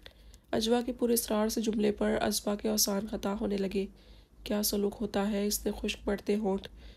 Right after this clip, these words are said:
जुबान फेर कर तर किए और फिसलता हुआ चश्मा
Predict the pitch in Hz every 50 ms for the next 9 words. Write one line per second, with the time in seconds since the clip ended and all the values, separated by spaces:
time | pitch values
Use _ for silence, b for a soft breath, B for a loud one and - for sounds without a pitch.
0 | B B B - 220 226 226 208 214 208 214 214 214 - 220 202 196 - - 208
1 | 208 208 208 - 208 208 233 - - 208 208 202 208 208 - 220 202 - 202 190
2 | - - 202 202 202 196 196 - 190 - - - 233 233